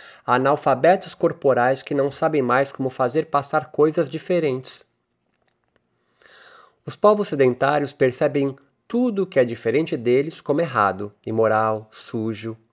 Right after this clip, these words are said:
corporal, irracional. É uma total incompetência em lidar com o espanto. O esquisito, o corpo que sente e percebe, propriocepção. Vivem por dois afetos, medo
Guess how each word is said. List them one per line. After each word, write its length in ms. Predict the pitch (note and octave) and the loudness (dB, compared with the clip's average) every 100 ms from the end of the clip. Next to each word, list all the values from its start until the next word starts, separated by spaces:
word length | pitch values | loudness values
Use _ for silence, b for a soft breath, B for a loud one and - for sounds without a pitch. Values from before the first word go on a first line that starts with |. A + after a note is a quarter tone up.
| _ | _
corporal, 880 | - E3+ F3 D#3 A#2+ G#2 G#2 A2 A2 b b b | 0 0 0 0 0 0 0 -2 -8 b b b
irracional. 840 | A#2+ G2+ G#2+ - A#2 G2+ F#2+ F#2 - B B B B B B | -4 0 -2 0 -2 0 -4 -8 -16 B B B B B B
É 80 | - | 0
uma 160 | D3 E3+ | 2 2
total 340 | - - G#3 | -2 0 2
incompetência 1000 | G#3 F#3 G3+ G3+ F#3+ F#3 B2+ B2 C3 - | 2 2 0 0 -2 -2 0 0 -2 -4
em 60 | C3 | 0
lidar 400 | B2 A2+ B2+ C3 | 0 2 0 0
com 120 | C3 | -2
o 60 | B2 | -2
espanto. 720 | A#2 - - G#2+ G2 - _ _ _ b b b | -4 -8 -2 -2 -2 -12 _ _ _ b b b
O 80 | B2 | -4
esquisito, 680 | B2+ - B2 G2 C#3 C#3 C#3 | -2 -2 -6 -2 0 0 -2
o 40 | |
corpo 580 | A2 - F#3 G#3 G#3 F#3+ | -6 4 4 4 0 -10
que 140 | F3+ C#3+ | -6 -8
sente 520 | - E3 E3+ F#3 E3+ | 0 0 2 0 -2
e 20 | |
percebe, 720 | E3+ D3 - B2 G#2+ F#2+ G#2 | 0 0 0 2 2 2 -6
propriocepção. 1120 | - C#3+ D#3+ - E3+ - C#3 - - G2+ F#2 F#2+ b b b b b b - | -2 -2 -2 -4 -8 -4 -6 -6 -4 -4 -4 -10 b b b b b b -4
Vivem 280 | D#3 F#3 | 0 0
por 200 | F#3+ D3+ | 0 -2
dois 260 | C#3 F3+ F3+ | 2 0 2
afetos, 720 | F3 F3 F#2 F2 - - - | -2 -2 -8 -8 -12 -20 -12
medo 400 | A2 C3+ F3 F#3+ | 0 0 0 -8